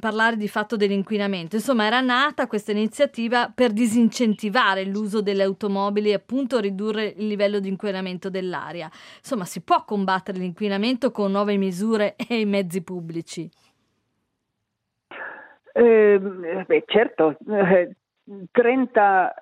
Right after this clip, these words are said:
Speaker 2: trenta passeggeri o sessanta passeggeri su un autobus, eh, o uno solo, eh, su una, un'automobile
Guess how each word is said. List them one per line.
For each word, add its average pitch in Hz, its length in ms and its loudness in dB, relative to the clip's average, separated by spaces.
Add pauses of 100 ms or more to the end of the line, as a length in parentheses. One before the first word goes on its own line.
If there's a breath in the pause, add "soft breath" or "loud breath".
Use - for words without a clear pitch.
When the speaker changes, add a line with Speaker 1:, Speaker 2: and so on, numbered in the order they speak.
(180)
Speaker 2:
trenta 214 760 2
passeggeri 190 840 4
o 170 180 8 (100)
sessanta 214 500 2
passeggeri 185 760 4
su 180 160 4
un 180 120 6
autobus, 170 600 4 (640 loud breath)
eh, 165 680 6 (300)
o 190 200 6
uno 196 600 6 (220)
solo, 156 560 6 (1120 loud breath)
eh, 151 560 -4 (160)
su 185 120 0
una, 160 760 2
un'automobile 165 1000 4